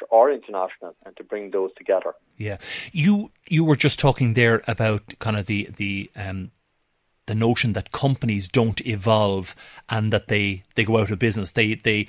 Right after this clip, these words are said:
Speaker 2: focus on the status quo and lose their way a little bit.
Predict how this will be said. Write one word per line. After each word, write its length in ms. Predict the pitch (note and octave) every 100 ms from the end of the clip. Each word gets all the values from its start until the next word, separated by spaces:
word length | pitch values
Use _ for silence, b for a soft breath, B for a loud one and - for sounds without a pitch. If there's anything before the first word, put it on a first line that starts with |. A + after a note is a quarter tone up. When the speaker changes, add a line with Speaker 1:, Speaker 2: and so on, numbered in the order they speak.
| B B B
Speaker 2:
focus 400 | - C#3 C3+ B2+
on 100 | A2+
the 80 |
status 320 | G#2 A#2 A2 -
quo 260 | C3 A2
and 140 | G#2+ A2
lose 200 | A#2 -
their 120 | G#2+
way 220 | A2 A2
a 60 | G#2
little 220 | G#2 G2
bit. 160 | F#2+